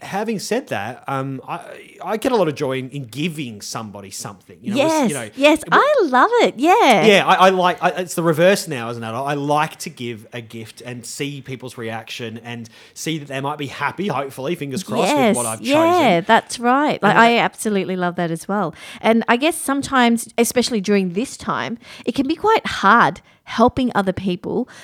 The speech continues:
Speaker 2: when
Speaker 1: Yeah.
Speaker 2: we're all supposed to be locked down in our homes. So I was having a little think about
Speaker 1: Yes.
Speaker 2: how we could actually help each other during this time, because that's such a big part of,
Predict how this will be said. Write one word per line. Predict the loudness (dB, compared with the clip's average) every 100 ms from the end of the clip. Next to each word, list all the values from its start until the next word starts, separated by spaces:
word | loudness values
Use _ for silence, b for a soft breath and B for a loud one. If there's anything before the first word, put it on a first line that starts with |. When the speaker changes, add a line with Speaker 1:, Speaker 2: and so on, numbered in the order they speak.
| 4
Speaker 2:
when | 4
Speaker 1:
Yeah. | 6
Speaker 2:
we're | 6 8
all | 6
supposed | 4 -2 -2
to | -2
be | 4
locked | 4 4 2
down | 2 2
in | 0
our | -2 -2
homes. | 0 0 0 -4 -10 -14 B B B
So | 2
I | 4 4
was | 4
having | 2 2 0
a |
little | -2 -4
think | -8 -6 -6 -6 -8 -4
about | 2 2
Speaker 1:
Yes. | 0
Speaker 2:
how | -2 2 6 6 6 6 4 B B B -6
we | -2 0
could | 2
actually | 2 0 -2 0 -2
help | 0 0 0
each | -4 -2 0
other | 2 0
during | 0 0 0
this | -4
time, | -6 -4 -2
because | -2 -4 0
that's | 0 0
such | -4 -4
a | -4
big | -4 -4
part | 0 0 2
of, | 2 2 0